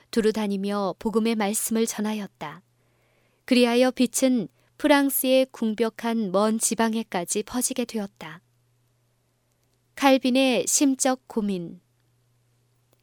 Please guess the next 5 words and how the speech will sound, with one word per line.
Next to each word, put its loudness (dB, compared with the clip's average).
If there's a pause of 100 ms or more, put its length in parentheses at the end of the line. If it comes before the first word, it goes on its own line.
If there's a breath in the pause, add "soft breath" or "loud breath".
(720)
하나님께서는 2
당신의 0
사업을 0
추진하기 0
위하여 -2